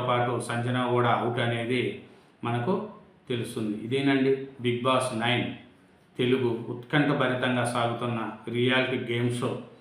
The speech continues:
పన్నెండు వారాలు పూర్తి చేసుకొని పదమూడవ వారంలోకి అడుగుపెట్టింది. గ్రాండ్ ఫినాలేకి మరో రెండు వారాలు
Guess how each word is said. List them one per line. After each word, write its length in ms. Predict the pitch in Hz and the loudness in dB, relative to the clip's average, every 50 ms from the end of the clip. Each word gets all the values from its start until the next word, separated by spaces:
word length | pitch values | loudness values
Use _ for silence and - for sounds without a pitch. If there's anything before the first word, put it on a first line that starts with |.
| - - - _ _ _ - | -20 -20 -20 _ _ _ -4
పన్నెండు 320 | 131 127 131 135 135 127 | -2 0 2 4 4 4
వారాలు 400 | 123 123 127 131 131 131 131 127 - | 4 6 6 6 6 6 4 4 4
పూర్తి 280 | 127 135 135 135 135 127 | 4 2 2 2 2 2
చేసుకొని 540 | 120 123 120 120 120 - 131 127 127 120 107 104 - - - - - - _ _ | 2 2 0 0 -2 -2 -2 0 0 -2 -2 -4 -8 -10 -16 -20 -20 -20 _ _
పదమూడవ 480 | 113 113 - 120 131 143 147 147 147 139 | -6 -6 -4 -2 2 4 4 6 6 6
వారంలోకి 540 | 135 131 131 127 127 123 123 123 120 120 120 | 6 6 6 6 4 4 4 4 2 2 0
అడుగుపెట్టింది. 680 | 107 - 127 120 120 113 110 107 120 117 113 120 156 196 - - - - - - - - _ _ | 0 0 0 0 0 0 -2 -2 -2 -4 -2 0 -2 -2 -2 -4 -10 -16 -20 -20 -20 -20 _ _
గ్రాండ్ 400 | 113 123 123 127 139 156 165 165 - | 0 2 4 6 8 8 6 6 6
ఫినాలేకి 540 | 156 147 143 139 139 139 139 139 131 131 127 | 6 6 6 6 6 6 6 6 4 4 2
మరో 240 | 120 120 123 127 127 120 120 | 2 2 4 4 4 4 4
రెండు 180 | 127 135 135 | 4 4 4
వారాలు 460 | 131 127 127 135 135 139 139 143 135 | 6 6 6 8 8 8 8 6 6